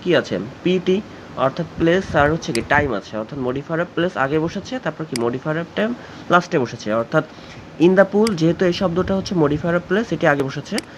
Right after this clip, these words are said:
আর তোমার yesterday অর্থাৎ গতকাল, এটা হচ্ছে modifier of time,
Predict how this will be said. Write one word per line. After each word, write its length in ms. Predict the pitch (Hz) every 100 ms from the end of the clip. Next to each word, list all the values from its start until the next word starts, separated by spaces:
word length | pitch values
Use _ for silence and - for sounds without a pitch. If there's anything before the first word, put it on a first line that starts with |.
| - - - - -
আর 380 | 120 123 123 - - - - - - - - - - - - - - - -
তোমার 320 | 127 131 123 - - - -
yesterday 520 | 160 190 - 165 135
অর্থাৎ 260 | 175 127 143
গতকাল, 420 | 131 127 127 123 123
এটা 140 | 139
হচ্ছে 180 | 143 156
modifier 420 | 127 127 147 143
of 20 |
time, 260 | - 156